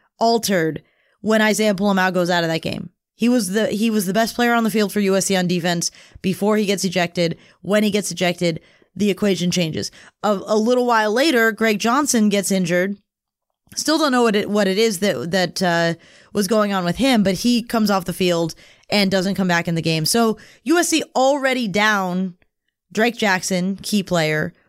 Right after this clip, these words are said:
already with a limited Palaie Gaoteote,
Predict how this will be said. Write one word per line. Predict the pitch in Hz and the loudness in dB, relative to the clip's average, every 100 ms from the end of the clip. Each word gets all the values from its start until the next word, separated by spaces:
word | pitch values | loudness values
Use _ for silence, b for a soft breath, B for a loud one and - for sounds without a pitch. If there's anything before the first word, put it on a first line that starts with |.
| b - | b 0
already | 262 247 247 247 | 2 2 0 0
with | 226 220 | 0 0
a | 202 | 0
limited | 180 202 240 220 196 | 0 2 2 2 0
Palaie | 196 180 175 175 | 0 2 2 2
Gaoteote, | 160 156 151 160 156 160 147 | 0 -2 0 0 0 0 -2